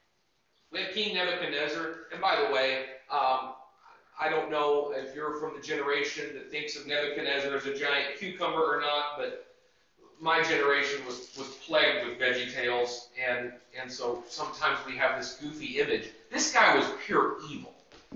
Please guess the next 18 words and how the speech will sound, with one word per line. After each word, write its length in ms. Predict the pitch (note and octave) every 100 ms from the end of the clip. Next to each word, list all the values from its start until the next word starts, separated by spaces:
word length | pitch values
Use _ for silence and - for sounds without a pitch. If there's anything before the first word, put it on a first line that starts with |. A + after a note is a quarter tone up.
| - _ _ _ _ _ _ - - -
I 60 | F#3
mean, 100 | F#3
he 80 | B3+
was 140 | G#3+
one 120 | G#3
of 80 | F#3
the 60 | F3+
most 380 | D#3 D3+ - G#3
evil 720 | A3 A#3 G3+ E3 C#3+ - - C3+
rulers 680 | D#3+ A3 G#3+ D#3 - -
of 160 | C#3 C#3+
the 80 | C3+
time, 600 | - F#3 F#3 - - -
and 100 | E3+
even 220 | G#3+ F#3
in, 140 | D#3+
in 200 | - C#3 C3+
history. 460 | G#3 - - -